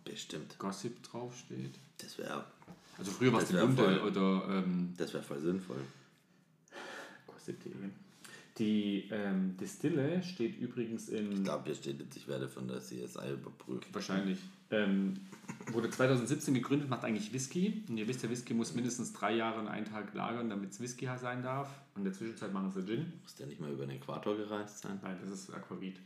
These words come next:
Speaker 1: Ah, Aquavit.
Speaker 2: Ja. Ähm, und die Gis-, Distille steht in einem Ort, der heißt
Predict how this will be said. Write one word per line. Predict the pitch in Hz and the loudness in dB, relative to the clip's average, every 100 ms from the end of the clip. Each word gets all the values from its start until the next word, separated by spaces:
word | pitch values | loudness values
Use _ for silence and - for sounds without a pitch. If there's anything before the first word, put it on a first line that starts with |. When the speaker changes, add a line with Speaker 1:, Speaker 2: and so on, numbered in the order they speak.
| - - | -10 -6
Speaker 1:
Ah, | 80 78 | -4 -2
Aquavit. | 76 - 71 71 67 - - | -4 -6 -6 -4 -8 -14 -16
Speaker 2:
Ja. | - - - - - - - - - | -8 -8 -8 -18 -12 -8 -8 -10 -4
Ähm, | 113 107 104 104 | 2 2 2 2
und | 117 104 | 0 0
die | 107 110 107 101 90 - - _ _ _ | 0 2 2 0 -4 -12 -20 _ _ _
Gis-, | - 113 - | -4 -2 -4
Distille | 117 - 156 170 | -6 -2 2 4
steht | 135 131 120 | 2 0 0
in | 120 | 0
einem | 107 101 | 0 0
Ort, | 131 135 | 0 0
der | 113 | -2
heißt | 113 113 110 - | 2 2 0 -6